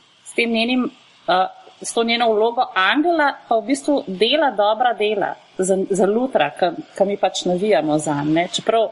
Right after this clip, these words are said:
a veš, ta dela so moralno totalno sporna, ampak mi vseeno razumemo to tako, kot da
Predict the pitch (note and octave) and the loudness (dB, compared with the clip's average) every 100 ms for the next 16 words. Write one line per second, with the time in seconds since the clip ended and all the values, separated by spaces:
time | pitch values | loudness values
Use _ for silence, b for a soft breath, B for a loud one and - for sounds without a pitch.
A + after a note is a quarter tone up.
0 | - G3 G#3 G3+ G3+ G3 G3 G#3+ G#3+ G#3+ | -2 0 2 2 0 0 0 0 0 0
1 | G3 F#3 F#3 G3+ G#3 - - F#3+ G#3+ A3 | 2 4 4 2 0 -2 0 2 2 0
2 | - - G3+ G3+ D#3 - E3+ E3 - B | -2 0 2 2 -2 -2 -2 -2 -6 B
3 | B B B _ - F3+ A#3 C#4+ - D4 | B B B _ -4 -2 2 0 0 0
4 | D4 C#4 - - A3 G#3+ C4+ C4+ B3+ A3+ | 0 -2 -6 -2 0 2 2 2 2 0
5 | B3 A#3 - B3 A#3+ A#3+ - - G3+ G#3 | 0 -2 0 -2 0 -4 -6 -20 -2 0